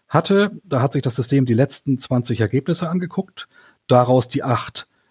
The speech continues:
besten ermittelt nach dem neuen System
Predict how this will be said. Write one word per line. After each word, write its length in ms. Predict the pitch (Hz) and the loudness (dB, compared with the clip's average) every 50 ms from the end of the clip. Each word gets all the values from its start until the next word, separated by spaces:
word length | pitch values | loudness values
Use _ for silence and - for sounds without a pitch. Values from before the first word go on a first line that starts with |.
| _ _ _ _ _ | _ _ _ _ _
besten 360 | 135 135 135 - - - 165 | 0 0 0 -2 -4 -4 -2
ermittelt 600 | 151 147 147 160 165 - 196 220 220 - - - _ _ - | -2 0 0 0 2 0 0 0 -2 -6 -10 -12 _ _ -2
nach 220 | 120 117 120 117 | 0 0 0 0
dem 160 | - 113 107 | 0 0 0
neuen 260 | 110 104 104 101 101 | 2 0 0 0 -2
System 560 | 101 110 101 - - 123 127 139 170 202 214 | -2 -6 -8 -2 2 2 4 4 4 2 -2